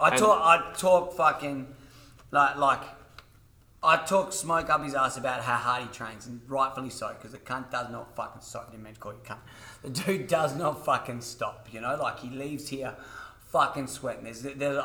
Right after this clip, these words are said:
Speaker 1: we've got, literally gotta tell him to slow down.
Speaker 2: Yep.
Speaker 1: You know what I mean?
Speaker 2: Yeah.
Speaker 1: So his thing is like, "Oi, go hang out with Leisha and shit for a while. Go train
Speaker 2: Yeah.
Speaker 1: together, guys.
Speaker 2: Yeah.
Speaker 1: Maybe you'll find that easy <laughs> medium
Speaker 2: Yeah.
Speaker 1: altogether,"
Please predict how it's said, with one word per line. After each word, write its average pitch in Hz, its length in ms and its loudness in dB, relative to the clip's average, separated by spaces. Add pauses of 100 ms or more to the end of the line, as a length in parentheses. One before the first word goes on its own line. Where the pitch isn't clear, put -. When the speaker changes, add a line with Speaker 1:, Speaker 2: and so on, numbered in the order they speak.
(180)
Speaker 1:
we've 151 160 -10
got, 160 240 0
literally 160 380 -4
gotta 139 140 -2
tell 131 240 -6
him 127 80 -6
to 127 100 -10
slow 117 400 -8
down. 110 300 -14 (280)
Speaker 2:
Yep. - 280 -4
Speaker 1:
You 120 80 -6
know 120 100 0
what 113 80 0
I 110 40 -6
mean? 131 160 -2
Speaker 2:
Yeah. 147 100 2
Speaker 1:
So 139 80 2
his 151 340 -4
thing 131 240 -4
is 127 160 -8
like, 123 240 -4
"Oi, 147 240 2 (220)
go 147 80 2
hang 151 260 0
out 139 140 0
with 127 100 -8
Leisha 143 360 -2
and 151 120 -4
shit 143 300 -8
for 135 80 -2
a 131 100 0
while. 123 320 0 (380)
Go 156 120 0
train 165 380 4
Speaker 2:
Yeah. 143 60 -2
Speaker 1:
together, 135 300 0
guys. 117 280 -4
Speaker 2:
Yeah. 131 80 2
Speaker 1:
Maybe 139 220 -4
you'll 143 100 -2
find 131 300 -2
that 120 160 -6
easy 127 220 -6
<laughs> 135 100 -6
medium 156 320 0
Speaker 2:
Yeah. 160 80 6
Speaker 1:
altogether," 131 440 0